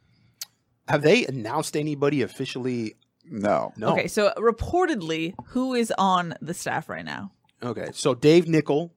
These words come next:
Speaker 1: uh, inside receivers coach who came over from Mississippi State.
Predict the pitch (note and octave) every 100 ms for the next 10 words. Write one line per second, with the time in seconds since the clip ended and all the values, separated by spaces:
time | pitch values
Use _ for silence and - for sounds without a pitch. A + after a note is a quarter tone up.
0 | - B2 A2 D3+ E3 D#3 D3 D#3 D#3 C#3+
1 | C#3 - C#3 - - C#3 C3+ C3+ C3+ C#3
2 | C3+ C#3+ - C#3+ D#3 - G#2 G#2